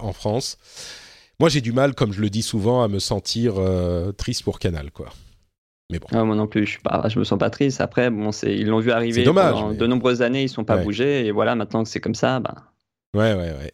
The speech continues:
Speaker 1: Le, le, le dilemme du créateur,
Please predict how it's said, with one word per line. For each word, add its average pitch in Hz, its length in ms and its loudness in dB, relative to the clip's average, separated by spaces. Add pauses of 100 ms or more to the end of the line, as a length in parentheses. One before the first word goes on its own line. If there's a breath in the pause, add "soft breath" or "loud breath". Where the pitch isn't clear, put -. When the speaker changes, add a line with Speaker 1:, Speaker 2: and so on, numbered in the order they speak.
(120)
Speaker 1:
Le, 87 460 -2
le, 98 300 0
le 98 340 0
dilemme 120 600 2
du 104 240 0
créateur, 120 760 0